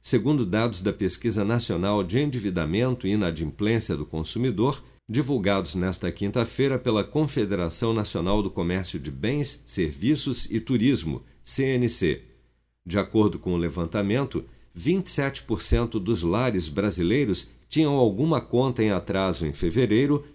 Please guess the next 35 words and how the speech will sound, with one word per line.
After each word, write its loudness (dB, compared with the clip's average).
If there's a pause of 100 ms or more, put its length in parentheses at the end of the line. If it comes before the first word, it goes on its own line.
(260)
o 6
que 4
representa 4
um 4
aumento 2
de 0
zero 2
vírgula 0
seis 0
ponto 2
percentual 2
em 2
relação -2
a 0
janeiro 0 (280)
e -2
de 2
dois 4
vírgula 4
cinco -2
pontos 0
percentuais -2
a 4
mais 2
que -2
o 4
mesmo 2
mês 4
de 0
dois 4
mil 4
e 4
vinte 0
e 0
um. 0